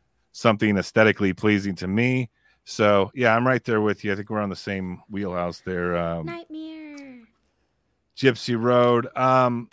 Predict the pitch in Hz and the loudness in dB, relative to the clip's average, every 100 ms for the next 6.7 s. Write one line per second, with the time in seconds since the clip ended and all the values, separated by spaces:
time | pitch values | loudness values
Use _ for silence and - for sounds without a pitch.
0 | - 147 151 135 143 175 180 190 180 147 | -6 2 4 4 2 2 2 0 0 -2
1 | - 156 151 143 131 135 - 135 127 - | 0 2 2 0 -2 -4 -4 -4 -4 -8
2 | 120 123 117 120 123 123 117 123 120 110 | -6 -4 -4 -6 -6 -4 -4 -2 -2 -2
3 | 101 113 107 107 101 98 - 95 98 - | -6 -8 -6 -4 -4 -6 -10 -12 -12 -10
4 | 95 107 101 - 107 - 104 101 - 104 | -10 -4 -6 -6 -10 -8 -6 -6 -6 -6
5 | 95 92 - 98 95 90 92 - 101 95 | -6 -10 -12 -10 -8 -8 -8 -8 -8 -8
6 | 82 80 82 82 80 80 76 | -10 -12 -12 -12 -12 -14 -14